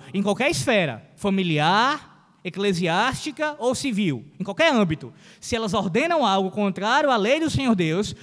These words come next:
você tem a obrigação de desobedecer a cada uma delas. E eu quero fundamentar isso, primeiramente, é claro, com a Escritura Sagrada. Eu vou só citar os textos e os irmãos depois conferem em casa,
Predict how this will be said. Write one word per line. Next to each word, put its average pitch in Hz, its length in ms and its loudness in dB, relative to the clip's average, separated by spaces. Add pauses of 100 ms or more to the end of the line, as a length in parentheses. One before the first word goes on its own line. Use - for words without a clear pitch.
(120)
você 226 280 -2
tem 226 240 -4
a 202 80 0
obrigação 285 760 2
de 214 140 2
desobedecer 226 1600 4 (1300)
a 151 100 -14
cada 156 220 -4
uma 143 120 -6
delas. - 560 -18 (560)
E 175 60 -6
eu 190 80 -4
quero 214 500 0 (1200)
fundamentar 214 680 -2
isso, 196 480 -10 (800)
primeiramente, 220 720 0
é 170 60 -4
claro, 196 400 0
com 196 120 -6
a 196 60 -4
Escritura 208 400 -4
Sagrada. 120 580 -8 (540)
Eu 156 40 -14
vou 196 100 -4
só 240 80 -4
citar 233 260 -4
os 180 140 -8
textos 233 340 -6
e 202 60 -8
os 202 60 -6
irmãos 202 240 -2
depois 214 240 -4
conferem 226 560 -2
em 202 40 0
casa, 180 560 0